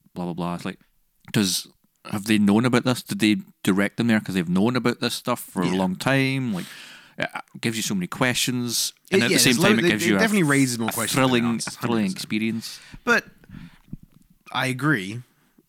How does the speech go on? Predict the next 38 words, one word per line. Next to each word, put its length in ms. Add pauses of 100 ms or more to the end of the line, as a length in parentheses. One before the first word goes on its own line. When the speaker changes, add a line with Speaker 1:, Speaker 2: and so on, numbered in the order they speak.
(180)
Speaker 2:
but 100
we're 100
not 160
talking 260
about 160
that. 100
I'm 160
trying 180
to 40
talk 160
to 40
you 60
about 160
the 60
characterization 800
of 60
these 160
characters, 480
Gavin. 400 (220)
Speaker 1:
And 200
yes, 280
Speaker 2:
For 100
which 280
there 320
is 220
little. 440
Speaker 1:
yes, 300
th-, 120 (100)
I, 360
I 140
can't 560 (580)
argue 300
that 180
point. 280
Speaker 2:
<laughs> 560
Speaker 1:
The 360
characterization 960
isn't 480